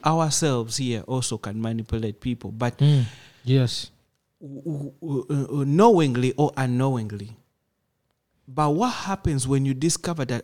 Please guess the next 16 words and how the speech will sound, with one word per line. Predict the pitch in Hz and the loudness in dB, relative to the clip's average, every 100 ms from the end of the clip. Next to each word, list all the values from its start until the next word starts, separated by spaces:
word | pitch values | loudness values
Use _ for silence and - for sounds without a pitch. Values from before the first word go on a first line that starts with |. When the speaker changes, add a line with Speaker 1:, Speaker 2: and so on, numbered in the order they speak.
| - | -2
Speaker 1:
oh, | 165 - - - - - | -2 -2 -10 -20 -20 -4
listen, | 170 170 131 113 - - | -2 0 -2 -4 -10 -8
uh, | 147 - - | -6 -4 0
in | 147 143 | 0 2
this | 190 185 | 0 0
decision | 170 165 - 180 160 139 | 0 0 0 0 0 0
I | 127 | -2
made, | 131 151 139 | -2 -2 -2
it | 120 120 | -4 -2
doesn't | 151 156 139 120 | -2 0 -2 -2
have | 127 139 123 | -2 -2 -2
this | 127 127 | -2 -2
person's | - 123 127 127 120 | -2 -2 0 -2 -2
interest? | 120 139 - 120 151 - _ - | -2 -2 0 -2 0 -4 _ -2
Speaker 2:
Mm. | 139 135 143 | 2 4 4
Speaker 1:
Immediately, | 147 226 240 165 156 139 123 120 | 4 4 4 4 2 2 -4 -6